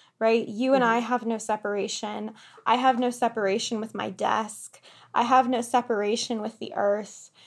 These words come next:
Speaker 1: right? It is all one. It's
Speaker 2: Mm.
Speaker 1: all one living, breathing organism, the universe, the multiverse, right?
Speaker 2: Mm.
Speaker 1: So when I talk about,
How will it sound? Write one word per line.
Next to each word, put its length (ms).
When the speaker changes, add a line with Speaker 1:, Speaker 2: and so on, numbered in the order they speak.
Speaker 1:
right? 400
It 120
is 240
all 240
one. 320
It's 180
Speaker 2:
Mm. 60
Speaker 1:
all 300
one 640
living, 480
breathing 580
organism, 1000
the 80
universe, 600
the 100
multiverse, 840
right? 300
Speaker 2:
Mm. 300
Speaker 1:
So 540
when 160
I 100
talk 480
about, 480